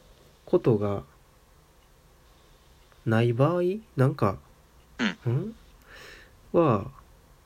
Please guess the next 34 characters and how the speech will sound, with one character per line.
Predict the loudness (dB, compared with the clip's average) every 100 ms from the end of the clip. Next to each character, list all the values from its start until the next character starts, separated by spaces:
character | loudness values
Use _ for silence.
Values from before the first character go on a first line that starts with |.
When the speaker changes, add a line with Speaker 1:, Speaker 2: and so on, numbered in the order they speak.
| _ -20 -20 -20 -20 -20 -20 -10
Speaker 1:
買 | -2 0
わ | 0
へ | -2
ん | -8
の | -14
か、 | -14 -16 -18 -20
そ | -10 -6
も | -6
そ | -6
も。 | -10 -12 _ _ -20 _ -20 -20 _ _ _ -20 -20 -20 -20 -20 -20 -20 -20 -20 -20 -20 -20 _ -12
Speaker 2:
似 | -8 -8
合 |
っ-、 | -10 -20 -20 -20 -20 -20 -20 -14 -2
Speaker 1:
な | 4
ん |
か |
Speaker 2:
そ | 6 6
う。 |
Speaker 1:
本 | 4 2 0
当 | 0 0
は |
似 | 0 -2
合 | -2
っ |
て | -6 -6
た | 0 0
み | 0
た | -4
い | -6
な、 | -4
そ |
う |
い |
う | -4